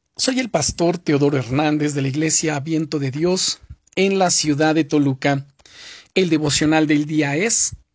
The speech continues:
Jesús es la fuente de gracia. Me gustaría preguntarte, ¿qué es lo que entiendes cuando oyes hablar de la gracia de Dios?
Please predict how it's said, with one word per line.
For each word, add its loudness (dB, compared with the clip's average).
Jesús 0
es 2
la 2
fuente -2
de 2
gracia. 2
Me -4
gustaría 0
preguntarte, 0
¿qué 2
es -2
lo 0
que 0
entiendes 0
cuando 0
oyes -2
hablar 0
de 2
la 4
gracia 2
de 0
Dios? -2